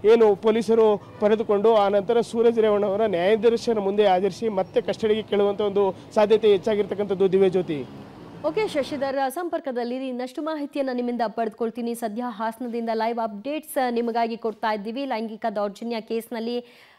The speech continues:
Speaker 2: ಆ, ಸೂರಜ್ ರೇವಣ್ಣ ಅರೆಸ್ಟ್ ಆಗಿದ್ದಾರೆ. ನಿನ್ನೆ ಏಳು ಮೂವತ್ತರಿಂದ ವಿಚಾರಣೆಯನ್ನ ನಡೆಸ್ತಾ ಇದ್ದಂತಹ ಪೊಲೀಸರು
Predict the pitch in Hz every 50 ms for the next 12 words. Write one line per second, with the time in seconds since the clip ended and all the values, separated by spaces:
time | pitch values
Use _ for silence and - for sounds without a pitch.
0 | _ _ - 190 220 233 226 226 226 226 226 220 220 - _ _ _ _ _ -
1 | - 359 381 403 415 403 277 - - 254 226 202 196 180 143 - - _ - 262
2 | 285 277 262 - - 262 214 185 175 170 165 - 135 - - - _ _ _ -
3 | 233 277 311 320 359 349 330 247 233 277 330 359 381 349 269 240 262 285 302 311
4 | 311 - 294 277 269 262 262 302 294 233 208 - - 269 262 269 269 254 254 254
5 | 247 233 220 208 196 190 196 233 233 - - 247 247 247 247 233 233 240 262 254
6 | 254 - 190 180 190 185 - - - 330 392